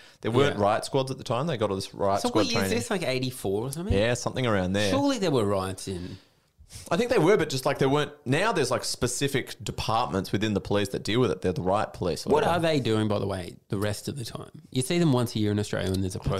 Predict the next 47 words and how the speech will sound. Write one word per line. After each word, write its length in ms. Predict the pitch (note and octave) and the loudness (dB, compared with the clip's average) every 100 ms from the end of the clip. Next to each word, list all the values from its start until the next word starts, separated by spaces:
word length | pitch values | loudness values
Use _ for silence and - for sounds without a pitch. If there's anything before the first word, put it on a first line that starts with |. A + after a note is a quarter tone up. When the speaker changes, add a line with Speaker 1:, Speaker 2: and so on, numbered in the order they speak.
| F#2+ | -4
Speaker 2:
protest. 240 | F#2+ G2 | -8 -4
Speaker 1:
yeah, 260 | D3+ E3+ F#3 | -2 0 0
I 40 | |
think 160 | F3+ G#3+ | 0 -2
they 80 | G#3 | 0
Speaker 2:
Do 80 | F3 | 2
they 60 | G3 | 0
Speaker 1:
w- 80 | |
Speaker 2:
just 160 | G3 D#3+ | -2 0
go 140 | C#3 | 0
normal 340 | A2+ A2 B2+ C#3 | 2 2 2 0
cops 300 | - C#3+ - | -2 -4 -4
for 80 | C3+ | -2
the 80 | |
rest 200 | C3 C#3 D3 | -2 -2 -4
of 40 | |
the 60 | C3+ | 0
time? 260 | C#3+ F#3 - - - - - | 0 0 -2 -2 -2 -2 -4
Speaker 1:
Maybe. 320 | G#2 C3 F3+ | -2 0 0
I 60 | - | -2
feel 220 | A2 A2+ | -2 0
like 160 | G2+ G2+ | 0 0
maybe 180 | G2 F2+ | -2 0
they're 220 | F#2 F2 _ _ _ _ _ _ _ _ _ - | -2 -4 _ _ _ _ _ _ _ _ _ -2
out, 220 | A#2+ - | -2 0
like, 120 | A2 G2 | -2 -2
ready 400 | F#2 G2+ B2 A#2+ | 0 0 0 -2
at, 80 | |
like, 140 | F#2+ - | -2 -4
sports 400 | - C3 - - _ _ _ _ _ _ _ _ _ _ _ - | -2 -4 -4 -12 _ _ _ _ _ _ _ _ _ _ _ -6
games. 340 | B2+ D#3 F#2+ | -2 -2 -2
Speaker 2:
Yeah. 520 | G2 G2 G2+ G#2 G2+ F#2+ F2+ - _ - - | -4 -6 -6 -6 -6 -8 -12 -18 _ -20 -10
Speaker 1:
I 80 | G#2+ | -6
feel 160 | - B2+ | -2 0
Speaker 2:
I 40 | |
Speaker 1:
like 100 | A#2 | 0
that's 260 | A#2 G#2 F#2+ | 0 -2 -4
Speaker 2:
guess. 80 | - | -2
Speaker 1:
kind 180 | A#2 | -2
of 60 | A#2 | -2
the 60 | G#2+ | -4
stuff 320 | - A2+ - | -2 -4 -4
that 120 | - | -4
they'd 140 | G#2 | -2
be 100 | G#2 | 0
up 140 | A2 - | -2 0
to, 240 | C3+ E3 | 0 -2